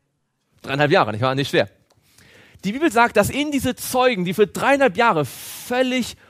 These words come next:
umgebracht waren in Frankreich, dreieinhalb Jahre später wieder Leben kommen sollte, wie eine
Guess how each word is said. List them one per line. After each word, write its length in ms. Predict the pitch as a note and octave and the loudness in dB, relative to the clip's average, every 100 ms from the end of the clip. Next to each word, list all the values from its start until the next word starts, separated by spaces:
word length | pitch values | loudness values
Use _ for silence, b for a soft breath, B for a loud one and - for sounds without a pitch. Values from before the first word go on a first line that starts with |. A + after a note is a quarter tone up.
| b - | b -8
umgebracht 720 | D4 C#4+ G3+ D#3+ C3 - C3 | -4 0 0 0 -2 -2 0
waren 300 | C3 A#2 C3 - | 2 2 -2 -2
in 220 | A#3 G#3+ | -2 -4
Frankreich, 600 | - G3 D3 A2+ A#2+ - b b b b b b b _ _ - | -6 -6 -2 -2 -2 -6 b b b b b b b _ _ -10
dreieinhalb 320 | C#3+ G#3 G#3+ | -6 -4 -2
Jahre 200 | G3 F3+ | -2 -2
später 640 | - - F3 F3 C3+ C3 C3 | -6 -6 -6 -2 0 -2 -2
wieder 180 | C#3 | 0
Leben 280 | C3 C#3+ D3+ | 0 -2 -4
kommen 200 | - B2 | -8 -8
sollte, 300 | A2+ G2+ G2+ | -6 -8 -10
wie 120 | B2+ | -6
eine 260 | C3+ C3+ | -4 -4